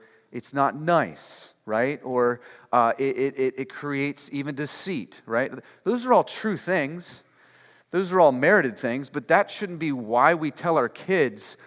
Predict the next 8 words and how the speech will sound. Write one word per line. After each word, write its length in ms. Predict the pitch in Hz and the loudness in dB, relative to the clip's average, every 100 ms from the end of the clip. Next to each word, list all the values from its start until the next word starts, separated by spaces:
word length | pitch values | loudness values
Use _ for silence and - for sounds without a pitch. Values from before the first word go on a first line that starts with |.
| _ - | _ 2
ultimately 600 | 170 175 165 135 120 117 | 2 2 -4 -2 -2 -2
they 120 | 120 | -4
shouldn't 360 | - 165 127 | -6 -6 -6
lie. 540 | 92 104 156 160 175 233 - _ _ _ _ _ _ _ _ _ _ _ _ _ _ - | -4 2 4 4 0 -4 -10 _ _ _ _ _ _ _ _ _ _ _ _ _ _ -4
Because 420 | 208 - 214 180 | -4 0 0 -2
God 480 | 143 190 226 269 202 | -2 2 4 2 2
doesn't 420 | 165 120 127 - | 0 0 -6 -8
lie. 360 | 110 101 80 | -6 -4 -8